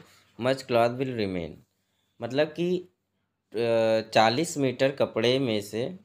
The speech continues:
दो मीटर पन्द्रह सेंटीमीटर क्लॉथ का एक शर्ट बनता है।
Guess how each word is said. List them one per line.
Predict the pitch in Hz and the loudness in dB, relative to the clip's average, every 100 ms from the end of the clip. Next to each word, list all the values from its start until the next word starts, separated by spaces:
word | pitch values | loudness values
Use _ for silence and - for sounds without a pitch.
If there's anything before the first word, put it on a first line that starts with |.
| _ _ _ _ _ | _ _ _ _ _
दो | 110 139 | -2 0
मीटर | 147 135 147 156 | 0 -2 0 0
पन्द्रह | 131 110 117 135 | 0 2 2 0
सेंटीमीटर | 123 113 123 120 110 120 127 | -2 -2 -2 -2 -2 -2 -2
क्लॉथ | - 110 107 | -2 -2 -2
का | 110 - 156 - | -4 -6 -6 -6
एक | - 113 - | -6 -6 -4
शर्ट | 113 104 101 | -4 -2 -4
बनता | 98 87 - 90 | -6 -6 -8 -10
है। | 95 - | -10 -16